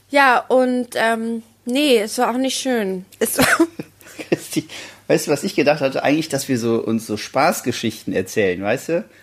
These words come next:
Speaker 2: Wo
Speaker 1: Ach,
Speaker 2: man
Speaker 1: scheiße, okay. Und jetzt hau ich hier schon so ein ernstes Thema
Speaker 2: <laughs>
Speaker 1: raus.
Speaker 2: Nee, aber ist gut. Lass einfach, es kommt ja aus einem
Speaker 1: Ja,
Speaker 2: selbst.
Speaker 1: und jetzt
Speaker 2: So,
Speaker 1: dann, äh,
Speaker 2: ja.
Speaker 1: ja, also cool, dann noch eine Spaßgeschichte <laughs> hinterher.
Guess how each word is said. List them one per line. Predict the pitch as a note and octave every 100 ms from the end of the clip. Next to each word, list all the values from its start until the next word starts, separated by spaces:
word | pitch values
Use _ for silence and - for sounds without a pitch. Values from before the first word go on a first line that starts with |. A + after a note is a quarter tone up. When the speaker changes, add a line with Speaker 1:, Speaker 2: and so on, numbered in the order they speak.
| _
Speaker 2:
Wo | - C4
Speaker 1:
Ach, |
Speaker 2:
man | B3 D#4
Speaker 1:
scheiße, | D#4+ F4+ B3+ G#3
okay. | G#3 C4+ A#3+
Und | G#3 A3+
jetzt | B3 B3
hau | C4
ich | A#3 C4
hier | D4+ C#4
schon | D4 C4
so |
ein | A3
ernstes | D3 A#3+ A3 -
Thema | B3 A#3+ A#3
Speaker 2:
<laughs> | A3 G3+ G3+
Speaker 1:
raus. | A3+ -
Speaker 2:
Nee, | F#3+ A#3
aber | C4
ist | B3+ A3
gut. | F4+ D4+ - - - -
Lass | D#3+ -
einfach, | F3+ F3+ - -
es | -
kommt | - F#3
ja | D#3
aus | C#3 -
einem | A#2+
Speaker 1:
Ja, | B2 - D4
Speaker 2:
selbst. |
Speaker 1:
und | D#4+
jetzt | D#4+ - -
Speaker 2:
So, |
Speaker 1:
dann, | F4+ F4
äh, | F4+ D#4+ C#4 C#4+
Speaker 2:
ja. | F#3 C#4+
Speaker 1:
ja, | D4+ D4+ C#4 -
also | C4 D4+ D4+ F4+
cool, | E4+ B3+
dann | B3 E4
noch | F4+
eine | D#4+
Spaßgeschichte | - B3+ C4 - C4+ C4 - D4
<laughs> |
hinterher. | - G4+ F#4+ - D#4 - D#4+ - - - - E4+ - _ _ - - -